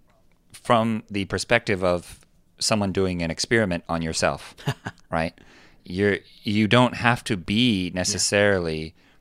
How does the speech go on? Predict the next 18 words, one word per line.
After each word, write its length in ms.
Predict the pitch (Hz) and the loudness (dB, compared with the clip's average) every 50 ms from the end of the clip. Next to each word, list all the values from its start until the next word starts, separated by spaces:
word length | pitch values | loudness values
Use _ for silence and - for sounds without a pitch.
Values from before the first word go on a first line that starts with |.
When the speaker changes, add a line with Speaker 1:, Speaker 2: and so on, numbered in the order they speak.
| _ | _
Speaker 1:
the 100 | - 92 | -4 -2
one 320 | 87 82 95 104 104 95 95 | 0 2 2 2 4 4 2
in 160 | 101 104 101 | 2 0 0
the 80 | 90 85 | -2 -2
game 420 | - 101 107 110 104 90 82 76 | 0 2 4 4 4 2 0 -4
Speaker 2:
Mm-hmm. 480 | 73 73 73 - - - - - - - | -6 -10 -14 -18 -20 -20 -20 -20 -12 -6
Speaker 1:
who's 200 | - 104 95 85 | -4 -4 -2 -2
getting 300 | - - - - 82 82 78 | 0 0 -2 -2 -4 -8 -2
hurt 320 | 98 120 127 110 - - | 0 2 4 4 2 0
and 220 | - 87 87 87 - | -2 -4 -4 -4 -4
taking 240 | - 117 110 107 95 | -4 -4 -2 -2 -4
the 60 | 90 | -2
blows 540 | 82 - 120 123 117 110 104 92 90 82 - | 0 2 4 4 4 4 4 2 0 -2 -4
and 100 | 90 87 | -6 -6
feeling 300 | - 117 123 113 107 101 | -4 -2 -2 -2 -2 -2
bad 380 | 90 110 127 123 98 90 85 85 | -2 -2 -2 0 0 -2 -2 -2
and 160 | 87 87 85 | -4 -4 -4
gets, 260 | 113 107 - - - | -4 -4 -6 -8 -14